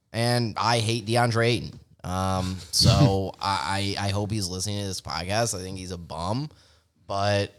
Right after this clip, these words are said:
I just, I, I'm not a DeAndre Ayton fan, and I don't think that he is, like, a third guy on a championship team. So who is that third guy? That, that's my concern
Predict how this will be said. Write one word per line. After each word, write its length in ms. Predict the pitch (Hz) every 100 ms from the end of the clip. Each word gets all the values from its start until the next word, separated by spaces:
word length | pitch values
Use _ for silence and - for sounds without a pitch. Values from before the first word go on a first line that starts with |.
| -
I 260 | 95 101 95
just, 340 | 98 - - -
I, 280 | 95 92 -
I'm 180 | 92 95
not 220 | 90 95
a 60 | 101
DeAndre 440 | 98 95 95 98
Ayton 220 | 92 90
fan, 420 | 90 - 113 117 104
and 200 | 90 87
I 180 | 78 87
don't 360 | 82 85 80
think 240 | 95 90 -
that 160 | 80
he 260 | 80 87 85
is, 160 | 87
like, 140 | 92 87
a 40 |
third 340 | 90 95 87 92
guy 220 | 90 92
on 100 | 92
a 60 | 95
championship 580 | 98 92 92 92 92 -
team. 400 | - 92 107 117
So 420 | 107 92 92 - _ _ _ _ _ _ -
who 180 | - 127
is 180 | 123 92
that 200 | 101 101
third 240 | 104 98
guy? 220 | 90 98 104
That, 180 | 98 -
that's 240 | 98 95
my 140 | 95
concern 500 | 90 87 92 82 82